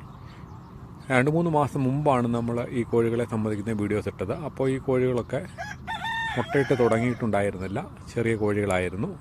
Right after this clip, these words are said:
ഈ കോഴികളെ നമ്മൾ കൂട്ടിലെത്തിച്ചത് മുതൽ ചില വീഡിയോസൊക്കെ നമ്മൾ ചെയ്തിട്ടുണ്ടായിരുന്നു. കോഴികളുടെ വളർച്ചയുടെ പല ഘട്ടങ്ങളെപ്പറ്റി നമ്മൾ വീഡിയോസ് ചെയ്തിരുന്നു. നമ്മൾ അന്ന്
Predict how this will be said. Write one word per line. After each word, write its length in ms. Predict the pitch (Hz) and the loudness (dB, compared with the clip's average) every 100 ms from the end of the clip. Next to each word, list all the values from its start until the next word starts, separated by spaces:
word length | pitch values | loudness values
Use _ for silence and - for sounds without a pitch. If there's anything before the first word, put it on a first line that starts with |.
| - - - - - - - - - | -14 -18 -18 -16 -16 -16 -16 -16 -8
ഈ 60 | 147 143 | 0 4
കോഴികളെ 320 | 139 143 143 139 | 6 6 4 2
നമ്മൾ 200 | 135 131 131 135 | 2 2 4 4
കൂട്ടിലെത്തിച്ചത് 600 | 123 127 117 120 123 131 117 | 4 4 2 2 0 2 2
മുതൽ 200 | 107 113 - - - - - - - - - - - - - - - - - - - - - - | 2 0 -4 -10 -18 -18 -16 -16 -16 -16 -16 -16 -16 -16 -16 -16 -16 -16 -16 -16 -16 -16 -16 -2
ചില 100 | 127 123 | 4 6
വീഡിയോസൊക്കെ 420 | 120 123 113 120 117 | 8 6 6 4 4
നമ്മൾ 180 | 113 113 113 | 6 4 4
ചെയ്തിട്ടുണ്ടായിരുന്നു. 840 | 110 113 104 95 95 95 101 190 - - - | 4 2 2 2 2 2 -2 -6 -8 -10 0
കോഴികളുടെ 420 | 127 120 117 117 123 - | 2 4 4 2 0 2
വളർച്ചയുടെ 560 | 120 117 - 117 113 117 - - - - - | 4 4 4 2 4 2 0 -12 -18 -4 2
പല 160 | 113 107 | 4 4
ഘട്ടങ്ങളെപ്പറ്റി 640 | 110 - 117 120 117 104 107 107 | 2 2 2 2 2 -2 -2 -2
നമ്മൾ 180 | 101 131 - - - - - - - - | -2 -2 -4 -14 -18 -18 -18 -18 -14 0
വീഡിയോസ് 360 | 113 110 104 110 | 2 4 2 0
ചെയ്തിരുന്നു. 480 | 107 104 104 98 120 175 - - - - - - - - 165 | 0 2 2 0 -2 -6 -10 -18 -18 -18 -18 -18 -18 -10 -4
നമ്മൾ 180 | 165 165 | 0 2
അന്ന് 180 | 160 175 | 2 2